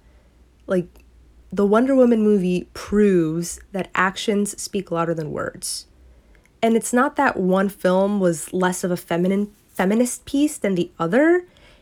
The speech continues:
It's just that the other film, it didn't handle the message as well as Wonder Woman did.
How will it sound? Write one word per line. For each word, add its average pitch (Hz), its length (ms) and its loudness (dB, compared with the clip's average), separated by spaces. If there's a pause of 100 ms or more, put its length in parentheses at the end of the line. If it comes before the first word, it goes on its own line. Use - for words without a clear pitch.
(140)
It's - 220 -2
just - 160 -6
that 247 140 -2
the - 200 -4
other 202 640 0 (400)
film, 196 480 0 (1080)
it 240 200 -14
didn't 214 300 0
handle 190 840 0 (180)
the 190 80 -2
message 160 760 -2
as 175 160 -4
well 165 520 -4 (420)
as 185 180 -2
Wonder 175 220 0
Woman 143 260 -4
did. - 280 -10